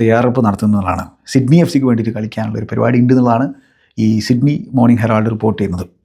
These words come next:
കാത്തിരുന്ന് കാണാം എന്ത് സംഭവിക്കുന്നുള്ളത്. തോമസ് മുള്ളറിനെ കുറിച്ച് ഒരു സെപ്പറേറ്റ് ആയിട്ട് ഒരു വീഡിയോ ചെയ്യണം എന്നുള്ള ആഗ്രഹം കാര്യങ്ങളൊക്കെ എനിക്കുണ്ട്. സമയം കിട്ടുകയാണെങ്കിൽ നമുക്ക് അതിനെക്കുറിച്ച് സംസാരിക്കാം. കാരണം എന്ന് വെച്ചാൽ ഒരു അസാധ്യ ഫുട്ബോളറാണ്. ഒരു അണ്ടർ റേറ്റഡ് എന്നൊക്കെ പറഞ്ഞു കഴിഞ്ഞാൽ അതിന് നമുക്കൊരു സിനോണിം എന്ന പോലെ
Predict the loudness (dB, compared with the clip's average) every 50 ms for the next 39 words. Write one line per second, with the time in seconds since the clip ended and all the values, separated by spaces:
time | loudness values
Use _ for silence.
0 | _ _ _ _ _ _ _ _ -4 -2 0 0 0 2 2 0 0 -2 -2 -6
1 | _ _ _ _ _ 0 2 2 4 2 2 0 -2 -4 -6 -8 -8 -12 -6 0
2 | 2 2 4 4 4 2 2 4 2 2 2 0 -2 0 0 0 0 0 -2 -4
3 | -8 -10 -6 -4 -4 -4 0 0 0 0 2 2 2 4 4 4 4 4 4 4
4 | 4 4 2 2 2 2 2 2 2 2 4 4 4 2 2 2 2 2 0 0
5 | 0 0 0 0 0 0 -2 -4 -6 -6 -4 -2 -2 -2 -2 -2 -4 -4 -2 -2
6 | -2 -2 -2 -2 -2 -2 -2 -2 -2 -4 -6 -6 -6 -6 -4 -2 -2 -2 -2 -2
7 | -2 -2 -2 -2 -2 -2 -2 -2 -2 -2 -2 -4 -6 -14 -20 -20 -20 -20 -20 -14
8 | -4 -2 0 2 2 0 0 2 2 2 4 4 2 0 -2 -2 -4 -2 -2 -2
9 | -2 -2 -4 -6 -8 -10 -12 -10 -8 -6 -4 -2 -2 -4 -4 -6 -10 -14 _ _
10 | _ _ _ -20 -20 _ 0 2 4 6 6 6 4 4 4 4 2 2 2 0
11 | 0 0 0 0 0 -2 0 2 4 4 4 6 4 4 2 2 0 -2 -6 -12
12 | _ _ _ _ _ -8 -6 -4 -2 0 0 2 0 0 0 0 0 0 0 0
13 | 0 2 0 -2 -4 -8 -18 -20 -20 -20 -20 -4 0 2 4 6 6 6 6 6
14 | 6 6 6 4 4 2 2 2 2 2 2 0 0 -2